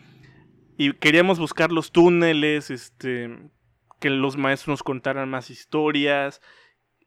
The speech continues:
Y la imaginación de nosotros... Ojo, los túneles son reales. Comunican a, a la iglesia con, con la Casa de la Cultura. Pero en nuestra imaginación de niños creíamos que había como un tesoro,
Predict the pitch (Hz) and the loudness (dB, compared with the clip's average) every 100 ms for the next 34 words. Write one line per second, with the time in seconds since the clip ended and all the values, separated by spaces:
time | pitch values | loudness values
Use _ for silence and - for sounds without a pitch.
0 | _ _ _ _ 165 160 156 156 - 160 | _ _ _ _ 0 2 4 2 -2 -2
1 | 151 151 - 165 185 202 180 156 170 160 | -2 -2 -2 -2 0 -2 -4 -4 -4 -4
2 | 170 185 - _ _ _ _ _ _ _ | -4 -6 -10 _ _ _ _ _ _ _
3 | - - _ 185 196 170 147 147 226 269 | -20 -20 _ 2 4 4 2 0 0 2
4 | 262 226 208 196 147 151 139 - _ _ | 2 2 -2 0 0 0 -2 -8 _ _
5 | _ _ _ _ - - _ - 156 151 | _ _ _ _ -20 -20 _ -4 0 2
6 | 156 170 202 190 175 151 - 143 135 131 | 2 2 2 4 4 0 0 0 0 0
7 | 127 123 131 143 151 170 - 131 120 - | 0 -2 -2 -2 0 -2 -4 -8 -8 -16
8 | - 131 123 120 147 165 139 - 123 139 | -14 -10 -10 -8 -6 -2 -2 -4 -8 -6
9 | 139 120 _ _ _ _ _ _ _ _ | -6 -8 _ _ _ _ _ _ _ _
10 | _ _ _ _ - 147 147 151 160 156 | _ _ _ _ 0 0 2 -2 -2 -2
11 | 147 151 151 147 170 170 170 170 170 180 | -2 -2 -4 0 0 2 0 0 0 -2
12 | - 143 143 147 156 - 135 139 143 135 | -6 -6 -4 -4 -6 -8 -6 -6 -8 -10
13 | 131 123 - 135 143 143 143 | -12 -16 -8 -2 0 2 0